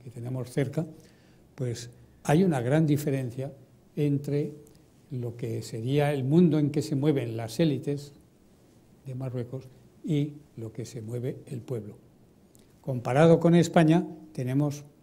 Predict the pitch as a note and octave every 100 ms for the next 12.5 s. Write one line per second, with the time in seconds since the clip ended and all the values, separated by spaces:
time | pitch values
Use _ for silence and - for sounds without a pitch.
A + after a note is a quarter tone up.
0 | _ C3+ C3+ C#3+ C3 C3+ - C#3+ A#2+ B2
1 | G#2+ G#2+ A2 - - - E3 C#3 A#2+ A#2+
2 | D3+ E3 - A2+ A2+ - - - - A2+
3 | A2+ G#2+ A#2 G#2+ G#2+ G2 - _ _ _
4 | - C3+ B2 A#2+ B2 G2+ - _ - _
5 | - - _ _ _ _ _ _ _ -
6 | C#3+ D3 - C#3 A#2 D#3+ D3+ C3 - E3+
7 | - E3 D#3 D#3 D#3+ E3 D#3+ C3 D3 D#3+
8 | D#3+ F3+ D#3 F3 - - - _ _ _
9 | _ _ _ _ _ C#3+ A#2+ A2+ C3+ C3
10 | C3 - C3+ C#3 C#3+ C#3 A#2 C3+ C3+ C#3
11 | B2+ A#2+ C3+ B2+ B2 B2 C3 C#3+ B2+ -
12 | C#3+ C#3 A2+ G#2+